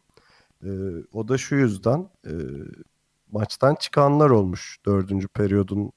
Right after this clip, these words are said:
ortalarında falan. Yani Fenerbahçe hani inadıyla, keçi inadıyla ünlü bir takım. Nerelerden nerelerden döndü yani. Hani,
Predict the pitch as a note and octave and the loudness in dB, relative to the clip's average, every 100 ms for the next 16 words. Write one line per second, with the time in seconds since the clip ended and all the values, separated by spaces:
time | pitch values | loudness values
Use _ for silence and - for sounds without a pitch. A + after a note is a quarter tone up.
0 | - G2 F#2+ - F#2+ F#2 F#2 F#2 - F#2 | -6 -4 -4 -4 -4 -4 -4 -6 -8 -8
1 | F#2 - _ _ _ _ G2 - A2 A2 | -10 -14 _ _ _ _ -12 -6 -2 0
2 | A2 A2 A2 - B2 A#2+ - A2 G#2+ A#2 | 0 -2 -4 -4 -2 -2 -4 -4 -2 0
3 | A2 A2 G#2 A2+ A2 G#2+ G2+ - G2+ - | 4 4 4 4 4 2 2 -2 -2 2
4 | A#2+ A2 F#2+ F#2+ F#2+ F2 F2+ F2+ F2+ G2 | 4 4 2 -2 0 -2 -2 -6 -8 -10
5 | - C#3+ A2 G#2+ G#2+ G#2+ G2+ G#2 G2+ G#2 | -8 -4 0 2 2 2 2 2 2 2
6 | G2+ G#2 G2+ F#2+ F#2+ F#2+ F#2 F2+ F2+ F#2 | 2 2 0 -2 -2 0 0 0 -2 -4
7 | F#2 C3+ E3+ _ _ - _ - G2 G2 | -4 -6 -8 _ _ -20 _ -4 -2 -2